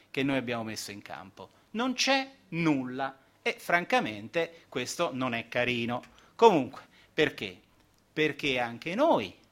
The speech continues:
Camere di Commercio, acquisiamo informazioni sulle persone.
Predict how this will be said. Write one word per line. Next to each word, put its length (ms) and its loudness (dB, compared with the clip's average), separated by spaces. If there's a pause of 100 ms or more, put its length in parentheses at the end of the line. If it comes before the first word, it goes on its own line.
(760)
Camere 400 -4
di 80 -10
Commercio, 720 -4 (540)
acquisiamo 800 4
informazioni 960 -4
sulle 320 -4
persone. 720 -6